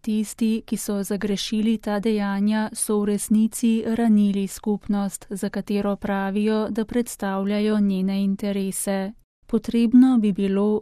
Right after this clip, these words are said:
nasprotno, podpreti družino, spodbuditi ekonomijo in se boriti proti kriminalu,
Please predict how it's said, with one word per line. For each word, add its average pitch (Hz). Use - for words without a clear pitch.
nasprotno, 196
podpreti 226
družino, 196
spodbuditi 220
ekonomijo 202
in 190
se 226
boriti 233
proti 202
kriminalu, 196